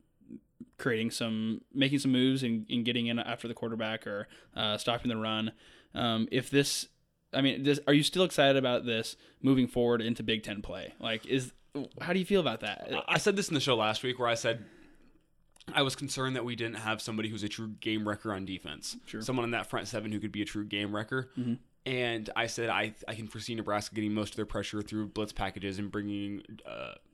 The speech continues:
Speaker 2: more guys than the offense can handle. That's how we're gonna get our, our pressure, and that's what I saw. Um, whenever we did have pressure, there seemed to be a, a free cornerback coming, a free safety coming. We had Cam Taylor come from the nickel and get that huge, uh, hit to force the fumble and get the scoop and score.
Speaker 1: Cam Taylor, what's his hyphenated
Speaker 2: Cam Taylor
Speaker 1: name?
Speaker 2: Britt.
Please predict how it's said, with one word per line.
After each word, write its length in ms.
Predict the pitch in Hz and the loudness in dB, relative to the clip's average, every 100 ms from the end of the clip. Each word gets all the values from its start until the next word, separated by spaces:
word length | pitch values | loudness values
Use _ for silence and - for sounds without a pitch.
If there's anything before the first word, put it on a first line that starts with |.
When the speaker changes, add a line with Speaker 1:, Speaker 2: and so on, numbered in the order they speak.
| _ | _
Speaker 2:
more 220 | 127 117 110 | -8 -4 0
guys 280 | 107 104 | 2 2
than 80 | 101 | 2
the 80 | 104 | 0
offense 220 | 95 95 - | 0 -4 -10
can 80 | 98 | -8
handle. 280 | 95 95 | -8 -4
That's 180 | 101 104 | -4 -4
how 80 | 107 | -4
we're 80 | 101 | -4
gonna 140 | 101 | -4
get 100 | 95 | -2
our, 160 | 92 - | -2 -4
our 60 | |
pressure, 360 | - 98 95 113 | -4 -4 -4 -6
and 80 | 107 | -4
that's 220 | 107 - | -6 -4
what 80 | 101 | -4
I 80 | 92 | -4
saw. 380 | - 85 65 - - - - - - | -2 -4 -4 -10 -18 -20 -20 -20 -4
Um, 240 | 113 104 101 | -2 0 0
whenever 260 | 120 117 | 0 2
we 140 | 120 113 | 0 0
did 160 | 110 | 2
have 160 | 117 110 | 0 2
pressure, 260 | 117 110 | 0 0
there 100 | 110 | -4
seemed 220 | 101 113 107 | -6 -4 -2
to 40 | |
be 120 | 107 | 0
a, 60 | 104 | 0
a 100 | - | -2
free 200 | - 110 | -4 -4
cornerback 420 | 117 107 104 - | 0 0 0 0
coming, 240 | 113 107 | -2 -2
a 20 | 95 | -4
free 180 | 104 | -6
safety 300 | 95 101 104 | -4 -4 -4
coming. 380 | 104 104 104 101 - - | -4 -2 -2 -6 -10 -10
We 80 | 107 | -4
had 100 | 110 | -4
Cam 260 | - 110 107 | -2 -2 -2
Taylor 240 | 104 107 | 0 -2
come 180 | 104 110 | -2 -6
from 160 | - 107 | -4 -6
the 40 | |
nickel 360 | 98 107 110 104 | -2 -2 0 0
and 80 | 98 | -2
get 80 | |
that 140 | 107 - | -4 -6
huge, 400 | - 107 107 107 | -4 -4 -2 0
uh, 140 | 98 | 0
hit 200 | 87 104 | 0 -4
to 60 | 87 | -6
force 220 | - 101 | -6 -6
the 100 | - | -6
fumble 300 | 101 98 98 | -6 -4 -4
and 80 | 95 | -6
get 100 | 90 | -8
the 60 | - | -8
scoop 220 | 101 101 | -8 -6
and 100 | 101 | -6
score. 300 | - 101 95 - - | -2 -2 -2 -8 -8
Speaker 1:
Cam 300 | - 160 160 | 4 4 4
Taylor, 500 | - 151 139 135 120 | 4 6 6 4 2
what's 160 | 117 - | -2 -6
his 100 | - | -6
hyphenated 380 | 123 - 107 - | -6 -2 -2 0
Speaker 2:
Cam 20 | |
Taylor 120 | 117 | -2
Speaker 1:
name? 60 | 110 | 0
Speaker 2:
Britt. 300 | 107 95 | 0 -2